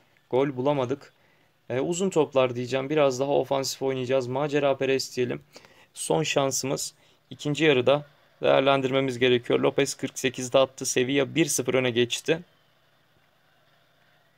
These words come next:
Vida sarı kart gördü. Hamşik yetmiş ikide golünü buldu.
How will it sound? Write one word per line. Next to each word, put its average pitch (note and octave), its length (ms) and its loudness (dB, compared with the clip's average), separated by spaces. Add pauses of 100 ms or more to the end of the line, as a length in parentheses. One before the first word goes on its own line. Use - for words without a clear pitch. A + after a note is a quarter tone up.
(1400)
Vida C#3 180 2
sarı C3 260 2
kart B2 240 2
gördü. B2 200 2
Hamşik C#3 560 0
yetmiş C3+ 340 -2
ikide A#2+ 180 2
golünü B2 380 2
buldu. A#2 160 0